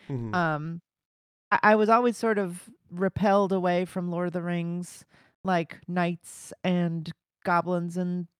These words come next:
Speaker 2: dragons and stuff, just 'cause it seemed so, I don't know, prim and, like,
Speaker 1: <laughs>
Speaker 2: neat. Um, just, it was like, there was this one thing. It wasn't until Dark Souls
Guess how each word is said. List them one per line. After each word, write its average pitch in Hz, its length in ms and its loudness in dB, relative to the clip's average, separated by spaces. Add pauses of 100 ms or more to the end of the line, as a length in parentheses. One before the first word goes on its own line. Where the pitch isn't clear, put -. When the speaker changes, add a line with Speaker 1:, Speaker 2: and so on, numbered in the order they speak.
(160)
Speaker 2:
dragons 196 460 2
and 214 120 -4
stuff, 240 300 0 (220)
just 208 160 -6
'cause 233 120 2
it 202 120 -2
seemed 202 320 -4
so, 175 500 -2 (1600)
I 233 40 -2
don't 196 100 -2
know, 175 160 -2
prim 196 540 -4
and, 170 360 -6 (800)
like, 175 120 -8
Speaker 1:
<laughs> - 0 -
Speaker 2:
neat. 190 500 -6 (320)
Um, 165 500 -2 (180)
just, 170 180 -8
it - 20 -6
was 170 120 -6
like, 170 100 -2
there 180 100 0
was 170 100 -4
this 170 200 -4
one 170 400 -2
thing. 202 340 -2
It 196 100 -4
wasn't 262 280 6
until 226 300 4
Dark 190 340 4
Souls 156 500 -6